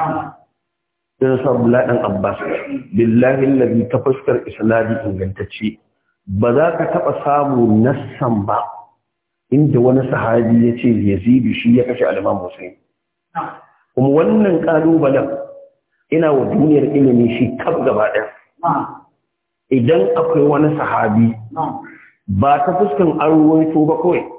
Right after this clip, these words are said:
don yanzu ka ga yanzu yadda na faɗa, wannan littafi aka yi a kan Marwiyatu Abi Muslim, Lut ibn Yahya, fi Tarikh at-Tabari.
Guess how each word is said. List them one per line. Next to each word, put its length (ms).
don 120
yanzu 300
ka 140
ga 160
yanzu 220
yadda 220
na 120
faɗa, 240
wannan 520
littafi 520
aka 200
yi 60
a 180
kan 380
Marwiyatu 580
Abi 220
Muslim, 420
Lut 220
ibn 220
Yahya, 440
fi 140
Tarikh 320
at-Tabari. 420